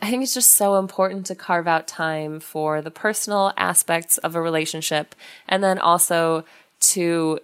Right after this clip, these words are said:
carve out time to, to just check in on each other's feelings. I mean, so much of the feedback we get from people is, I know it's important, but it just seems like when there's deadlines, there's no time and,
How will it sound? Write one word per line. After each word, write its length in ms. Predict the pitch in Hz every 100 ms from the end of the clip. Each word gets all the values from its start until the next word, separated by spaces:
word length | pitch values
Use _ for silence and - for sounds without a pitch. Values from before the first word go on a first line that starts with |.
| _
carve 240 | - 190 185
out 160 | 180
time 340 | - 247 233 220
to, 180 | - 190
to 160 | -
just 240 | - - -
check 260 | 202 -
in 100 | 208
on 140 | 196 185
each 160 | 175
other's 240 | 165 165 -
feelings. 480 | 165 160 147 -
I 60 | -
mean, 160 | 165 165
so 360 | - - 175
much 200 | 175 175
of 80 | 175
the 60 | 175
feedback 460 | - 165 160 160
we 80 | 165
get 220 | 160 -
from 140 | - 160
people 340 | 156 151 156
is, 320 | 156 151 151 - _ _ -
I 120 | 185
know 180 | 185 180
it's 180 | 180
important, 540 | 185 180 160 170 247 -
but 100 | 196
it 120 | 170
just 200 | 175 -
seems 400 | - 165 165 160
like 160 | 156 156
when 120 | 151
there's 180 | 151 -
deadlines, 800 | 233 220 196 185 170 160 160 - - _ _ _ _ -
there's 240 | 185 196
no 140 | 226 226
time 440 | - 220 180 156
and, 140 | 151